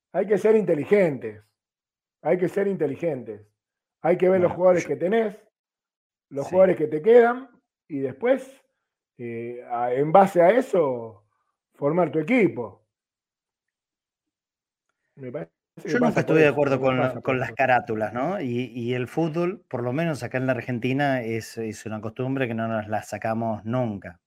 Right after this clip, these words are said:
Speaker 2: Tal es defensivo, tal es ofensivo.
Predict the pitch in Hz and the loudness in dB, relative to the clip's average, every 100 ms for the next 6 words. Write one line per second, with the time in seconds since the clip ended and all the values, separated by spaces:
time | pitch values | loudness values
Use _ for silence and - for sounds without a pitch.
0 | _ - 196 214 233 - 147 147 143 135 | _ 4 8 8 6 2 4 4 2 0
1 | 127 - 143 139 175 - _ _ 165 165 | -4 -2 -2 -2 -4 -10 _ _ 4 4
2 | 180 - 151 - 131 131 110 104 90 87 | 4 -2 -2 -2 -4 -6 -8 -10 -12 -14